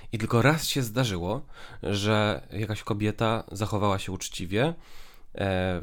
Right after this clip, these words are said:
przedstawiła jej wszystkie faktury, wyceny i w ogóle, pojechała z nią do mechanika, e, i zapłaciła trzysta złotych. I wszystko było jasne, klarowne i oczywiste. I nie czuła się oszukana. Ale tak to każda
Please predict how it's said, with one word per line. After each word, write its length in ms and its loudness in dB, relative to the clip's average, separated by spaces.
przedstawiła 480 0
jej 100 2
wszystkie 240 -6
faktury, 380 -2
wyceny 320 0
i 60 -2
w 80 -4
ogóle, 360 -2
pojechała 460 2
z 80 -2
nią 240 2
do 80 -2
mechanika, 720 -4
e, 340 2
i 360 4
zapłaciła 360 -2
trzysta 300 -4
złotych. 460 -8
I 80 -8
wszystko 240 -2
było 160 0
jasne, 320 2
klarowne 420 0
i 40 0
oczywiste. 560 -8
I 80 -2
nie 100 2
czuła 180 -2
się 120 -6
oszukana. 420 -8
Ale 220 -2
tak 240 -2
to 120 -4
każda 380 0